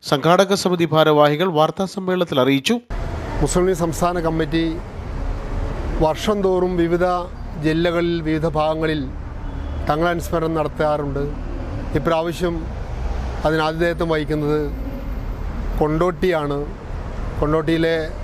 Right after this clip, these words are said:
Speaker 2: സയ്യിദ് മുഹമ്മദ് അലി ശിഹാബ് തങ്ങളുടെ നാമധേയത്തിലുള്ള ഡയാലിസ് സെന്ററിൻ്റെ അങ്കണത്തിൽ അടുത്ത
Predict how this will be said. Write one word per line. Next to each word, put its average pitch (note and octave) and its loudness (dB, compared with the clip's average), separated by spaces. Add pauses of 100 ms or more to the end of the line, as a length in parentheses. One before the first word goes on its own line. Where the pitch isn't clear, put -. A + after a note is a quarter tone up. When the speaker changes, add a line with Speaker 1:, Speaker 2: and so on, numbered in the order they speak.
(440)
Speaker 2:
സയ്യിദ് D#3+ 2
മുഹമ്മദ് E3 2
അലി E3 2
ശിഹാബ് D#3 2
തങ്ങളുടെ D#3+ 2 (100)
നാമധേയത്തിലുള്ള D3+ 0 (960)
ഡയാലിസ് D#3 0 (320)
സെന്ററിൻ്റെ D#3 2
അങ്കണത്തിൽ D3 0 (1600)
അടുത്ത D#3+ 0